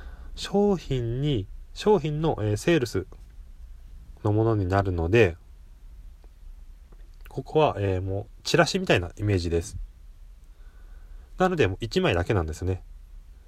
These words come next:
なので、えー、そういった違いがあります。まあ、量の差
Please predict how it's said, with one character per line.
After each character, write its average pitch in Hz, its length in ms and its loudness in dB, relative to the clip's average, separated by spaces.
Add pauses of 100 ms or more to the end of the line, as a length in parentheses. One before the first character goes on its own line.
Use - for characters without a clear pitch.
(1700)
な 175 100 2
の 180 120 0
で、 147 240 4 (180)
え 135 60 2
ー、 139 40 4
そ - 120 4
う 165 40 6
い 160 40 -2
っ - 20 -8
た 160 80 -4
違 147 320 4
い 143 40 4
が 143 60 2
あ 139 40 2
り 135 100 -2
ま 127 80 2
す。 - 220 -10
ま 131 80 4
あ、 - 20 6
量 165 300 6
の 110 80 0
差 95 260 0